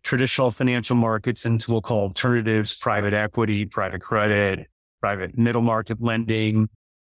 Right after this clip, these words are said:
fund to funds, this whole space. And clearly in this business, what's happened is you've seen this large ag-, disaggregation. As these asset managers in general try to grow,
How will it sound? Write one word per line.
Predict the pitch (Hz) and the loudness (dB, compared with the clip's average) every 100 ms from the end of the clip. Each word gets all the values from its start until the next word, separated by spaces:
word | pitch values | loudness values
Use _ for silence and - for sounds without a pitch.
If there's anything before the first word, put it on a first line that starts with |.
| _ _ | _ _
fund | 139 127 | 0 0
to | 117 | 0
funds, | - 120 113 107 | 0 0 2 2
this | 110 - | 0 2
whole | 113 | 0
space. | - - 104 101 101 - - _ _ _ - | 0 -2 -2 0 -2 -4 -8 _ _ _ -6
And | 127 123 117 110 _ - | -2 2 0 -2 _ -2
clearly | 165 175 151 123 113 | 2 4 2 2 0
in | 123 120 | 0 2
this | 110 | 2
business, | - 113 110 104 92 | 0 -2 0 0 0
what's | 107 101 | -2 -2
happened | 110 104 - 104 | 0 -2 0 -2
is | 92 | -2
you've | 107 107 | -2 0
seen | 135 127 | 2 2
this | 110 117 | 2 0
large | 98 95 | 0 0
ag-, | 95 95 - - - | -2 -2 -6 -16 -6
disaggregation. | - 92 92 90 90 90 90 101 113 _ _ _ _ _ | -2 0 0 0 0 0 -2 -2 -2 _ _ _ _ _
As | 135 131 135 131 | -4 0 0 0
these | 120 123 117 - - _ _ - | 2 2 2 0 -6 _ _ -4
asset | 135 123 127 | -2 -2 0
managers | 131 123 110 98 | 0 0 0 0
in | 110 | 0
general | 107 120 127 117 107 | 2 0 2 2 0
try | - 107 | -2 -4
to | 107 | -2
grow, | 92 127 120 104 104 | 0 2 2 2 0